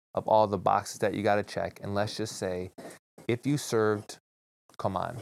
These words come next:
we want you on the team. You're eligible." And so, uh, I, I think building an organization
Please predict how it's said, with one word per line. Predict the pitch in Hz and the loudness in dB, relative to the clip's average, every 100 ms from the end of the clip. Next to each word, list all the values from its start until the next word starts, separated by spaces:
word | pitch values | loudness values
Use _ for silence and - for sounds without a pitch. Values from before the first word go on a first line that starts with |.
| - _ _ | -16 _ _
we | 101 | -4
want | 98 95 95 | 0 0 -2
you | 98 | -6
on | 90 | -6
the | 90 | -8
team. | - 92 85 113 _ _ _ _ | -12 -12 -10 -12 _ _ _ _
You're | 101 101 | 0 4
eligible." | 90 90 90 - - - 113 _ _ _ _ _ | 4 2 -2 -8 -8 -8 -8 _ _ _ _ _
And | 101 | -6
so, | 98 113 98 90 - | 2 6 6 4 0
uh, | - 92 82 - - _ _ _ | -2 -2 -2 -8 -12 _ _ _
I, | - 101 | 0 0
I | 101 | 0
think | - 123 110 - _ _ _ _ _ _ - 110 - _ _ _ _ | 0 -2 -2 -10 _ _ _ _ _ _ -10 -10 -10 _ _ _ _
building | 127 131 135 127 117 104 | 4 6 6 4 2 -2
an | 104 107 | -2 -2
organization | 107 101 101 95 101 98 92 90 90 | 2 2 0 0 0 -2 -6 -6 -8